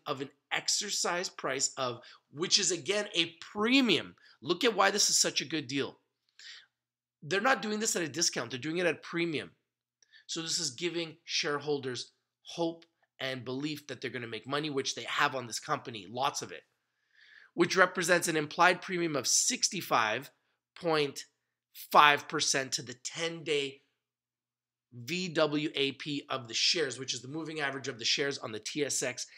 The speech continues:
as of November thirtieth, two thousand eighteen, which is that nineteen dollar share price in Canada. Altria's ownership interest in Cronos Group would be approximately fifty-five percent, calculated on a non-diluted basis, which would give them an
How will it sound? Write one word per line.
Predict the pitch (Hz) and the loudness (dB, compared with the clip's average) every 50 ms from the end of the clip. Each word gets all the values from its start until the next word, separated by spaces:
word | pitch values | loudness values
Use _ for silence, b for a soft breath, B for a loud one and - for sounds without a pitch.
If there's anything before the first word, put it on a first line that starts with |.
| B B B B | B B B B
as | 135 139 131 127 | 0 0 0 -2
of | 120 117 | -6 -6
November | 123 120 110 117 127 127 131 135 | -8 -6 -2 0 0 0 0 -2
thirtieth, | 131 - 135 127 127 123 120 117 | -4 -4 -4 -4 -4 -4 -6 -8
two | - - 117 | -10 -12 -10
thousand | 120 123 117 113 113 120 | -8 -6 -6 -6 -6 -6
eighteen, | 113 110 - - 143 131 117 107 101 _ b b b b b | -8 -6 -6 -4 -4 -4 -6 -8 -10 _ b b b b b
which | b 127 123 - | b -6 -4 -4
is | 131 123 127 | -4 -4 -6
that | 131 117 - - | -6 -8 -8 -10
nineteen | 131 127 123 123 120 123 123 - 139 131 123 | -12 -10 -10 -10 -10 -10 -12 -12 -12 -12 -12
dollar | 120 107 107 107 104 104 104 _ _ _ _ _ _ _ - | -10 -12 -12 -12 -14 -16 -18 _ _ _ _ _ _ _ -2
share | - - - 175 147 139 | 2 2 4 4 4 2
price | 135 - 131 107 98 - - | 2 -2 -4 -4 -4 -4 -4
in | 101 98 | -6 -8
Canada. | - - 139 123 120 123 113 87 - - _ _ _ B B B B B B B B | -8 -4 -4 -4 -2 -4 -6 -8 -10 -14 _ _ _ B B B B B B B B
Altria's | 156 175 170 - - 220 196 180 - - | 0 2 2 2 2 2 0 -2 -2 -4
ownership | - 165 165 170 170 - - 170 - - | -4 -4 -4 -4 -4 -4 -6 -6 -6 -10
interest | 156 151 - - 160 151 - - 147 | -10 -8 -6 -6 -6 -6 -6 -8 -10
in | 127 | -14
Cronos | 120 - - 160 160 165 165 - | -10 -8 -8 -6 -4 -4 -6 -4
Group | - 165 156 151 151 | -2 -4 -4 -2 -4
would | 143 131 | -4 -4
be | 120 135 | -2 -4
approximately | 123 131 - 147 135 131 - - 143 139 123 110 117 113 | -6 -4 -2 -2 -2 -2 -2 -4 -6 -6 -8 -8 -10 -12
fifty-five | - - - 233 226 - 214 160 - 151 131 123 - | -6 -2 -2 -2 -2 -4 -8 -4 0 0 0 0 -2
percent, | 131 120 - 135 123 117 - - B B B B B B B B | -4 -4 -2 -2 -2 -4 -6 -10 B B B B B B B B
calculated | - 165 151 151 - 151 147 147 143 139 143 143 - | 0 0 2 2 0 0 2 2 2 2 0 -2 -2
on | 139 131 127 | -2 -2 -2
a | 120 117 | -4 -4
non-diluted | 117 120 123 131 139 147 151 147 135 127 127 131 120 113 113 - | -6 -4 -2 0 0 0 0 -2 -4 -4 -4 -4 -4 -4 -2 0
basis, | 143 143 139 - - 143 131 - - - B B B B B B | 0 2 2 2 2 2 2 2 0 0 B B B B B B
which | 143 143 143 - | -6 -2 -2 -2
would | 143 135 110 | -2 -4 -4
give | 139 135 127 | -6 -6 -4
them | 135 131 127 | -4 -4 -4
an | 123 120 | -6 -10